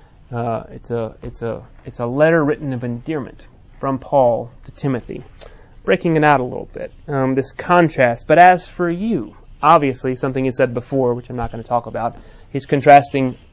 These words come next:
these people. Um, this is right, well, I guess I will talk about it a little bit. Right before this is where Paul says the often misunderstood and misquoted part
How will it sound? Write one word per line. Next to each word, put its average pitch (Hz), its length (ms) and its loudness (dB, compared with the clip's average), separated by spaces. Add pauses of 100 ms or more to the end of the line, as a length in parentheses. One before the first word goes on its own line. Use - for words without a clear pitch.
(100)
these 190 300 0
people. 123 440 -6 (520)
Um, 123 180 0
this 123 180 -6
is 120 160 -6
right, 139 340 6
well, 127 160 -4
I 120 60 0
guess 120 120 -8
I 113 40 -6
will 120 160 -2
talk - 180 -6
about 120 160 -8
it 120 60 -10
a - 20 -10
little 123 220 -6
bit. 127 260 -6 (380)
Right 156 180 4
before 180 400 6
this 139 300 0
is 123 100 -6
where 127 140 0
Paul 143 320 6
says 131 480 2
the 127 160 -2
often 127 360 4
misunderstood 131 600 -2
and 120 100 -4
misquoted 147 520 0
part - 260 -4